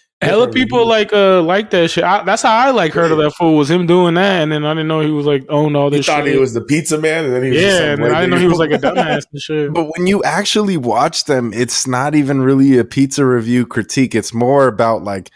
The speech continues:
Speaker 3: what his mood is that day and why he feels that way, like, more than anything. Uh,
Speaker 2: <laughs>
Speaker 3: yeah, but hey, it
Speaker 2: So
Speaker 3: makes him a lot of bread. He is a moneymaker, so you gotta give him that.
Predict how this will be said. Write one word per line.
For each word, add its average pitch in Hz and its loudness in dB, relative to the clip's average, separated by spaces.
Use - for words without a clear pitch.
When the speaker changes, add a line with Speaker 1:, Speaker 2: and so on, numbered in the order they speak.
Speaker 3:
what 135 0
his 131 0
mood 123 2
is 117 0
that 113 0
day 113 2
and 101 -4
why 101 0
he 104 -4
feels 101 0
that 85 -2
way, 80 -6
like, 90 -4
more 113 0
than 101 -2
anything. 92 -6
Uh, 85 -2
Speaker 2:
<laughs> - -6
Speaker 3:
yeah, 90 -2
but 92 -4
hey, 117 0
it - -2
Speaker 2:
So 98 -4
Speaker 3:
makes 131 -2
him 143 -4
a 127 -2
lot 123 0
of 98 -4
bread. 120 2
He 196 0
is 277 0
a 156 0
moneymaker, 107 -2
so 95 -2
you 98 -6
gotta 120 0
give 101 -2
him 95 -8
that. 82 -4